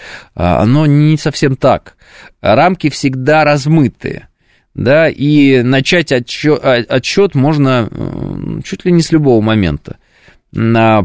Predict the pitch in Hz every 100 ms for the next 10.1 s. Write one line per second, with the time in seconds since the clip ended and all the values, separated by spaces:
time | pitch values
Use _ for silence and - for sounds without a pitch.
0 | - - 170 156 143 165 151 135 135 151
1 | 139 120 107 - 117 123 113 110 107 117
2 | 110 135 - 110 98 - 139 131 98 87
3 | - 117 107 117 113 104 - 143 175 156
4 | 107 95 107 110 113 - 147 160 - 123
5 | - 101 90 85 85 95 135 151 - 104
6 | 95 113 95 - 107 - 104 101 101 139
7 | 147 98 95 98 92 95 90 98 95 117
8 | 113 - 90 85 82 98 92 90 90 90
9 | 87 87 92 104 113 78 85 92 85 -
10 | 50